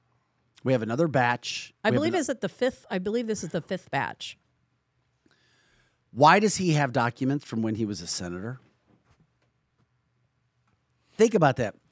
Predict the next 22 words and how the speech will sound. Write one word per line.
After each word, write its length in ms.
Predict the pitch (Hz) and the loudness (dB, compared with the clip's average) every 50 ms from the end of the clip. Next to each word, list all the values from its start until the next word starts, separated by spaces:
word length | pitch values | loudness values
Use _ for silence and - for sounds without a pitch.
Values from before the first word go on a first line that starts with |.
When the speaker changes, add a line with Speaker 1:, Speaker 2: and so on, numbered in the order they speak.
| _ _ - | _ _ -6
Speaker 1:
Why 320 | - 131 175 196 240 277 294 | 4 8 8 8 8 8 6
does 180 | 277 262 202 | 4 2 2
he 100 | - 240 | 2 0
have 100 | 240 202 | 0 4
documents 460 | 170 196 214 226 - 196 196 190 - 175 | 6 6 6 6 4 0 0 0 0 2
as 120 | 165 151 | 2 2
a 40 | 156 | 4
vice 300 | 131 147 143 139 127 - | 4 4 4 2 0 -6
president, 580 | - - 202 233 226 160 151 131 120 113 104 | -2 0 2 2 2 2 2 0 -2 -4 -4
first 280 | - 170 190 165 - - | -2 -2 -2 -2 -2 -4
of 80 | 131 123 | -2 -2
all? 260 | 117 104 95 92 - _ _ _ _ _ _ _ _ _ _ _ _ _ | -2 -2 -4 -6 -10 _ _ _ _ _ _ _ _ _ _ _ _ _
But 120 | - 220 254 | 2 6 6
even 240 | 294 294 262 208 175 | 6 6 6 4 4
more 260 | 165 165 196 220 202 | 4 4 4 2 2
so, 360 | - 220 240 240 220 196 - _ _ | 2 4 4 4 4 2 -2 _ _
what 460 | - 123 131 160 196 233 262 262 - _ _ _ _ | -18 -4 2 6 6 6 6 2 -4 _ _ _ _
the 240 | - 170 156 147 131 | 4 4 6 6 4
frick 520 | - - - - 185 190 214 214 - _ | 2 -4 -10 -2 0 0 0 0 -2 _
does 220 | - 175 160 151 143 | 0 2 2 4 2
a 140 | 151 143 127 | 0 0 0
senator 760 | - - - - - 190 208 202 175 135 104 101 82 71 - | -2 -4 -4 -2 0 0 2 2 0 -2 -2 -6 -8 -10 -14